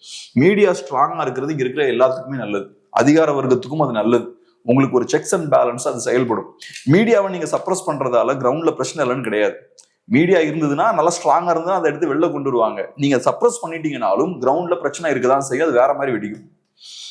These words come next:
அப்படி வேற மாதிரி வெடிச்சா அது உங்களுக்கும் நல்லது இல்ல. So, அதனால ஹெல்தியான ஒரு மீடியா அட்மாஸ்பியரை கிரியேட் பண்ணணும்.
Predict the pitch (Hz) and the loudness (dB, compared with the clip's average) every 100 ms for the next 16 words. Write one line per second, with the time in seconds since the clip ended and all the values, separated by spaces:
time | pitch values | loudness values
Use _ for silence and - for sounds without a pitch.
0 | - - 127 160 185 330 190 180 143 175 | -12 -2 2 4 6 4 4 2 2 2
1 | 156 131 160 156 117 113 104 98 - _ | 0 2 0 0 -2 -4 -4 -10 -14 _
2 | - 107 110 147 202 220 190 - 180 226 | -6 -2 2 4 4 2 0 0 0 0
3 | 220 185 185 180 151 135 165 180 147 120 | 0 -2 0 0 0 -4 -2 2 2 0
4 | 139 139 139 107 98 135 190 - - _ | -6 -8 -4 0 4 4 2 -4 -16 _
5 | _ - 143 170 131 - 104 95 | _ 0 4 4 0 -8 -8 -12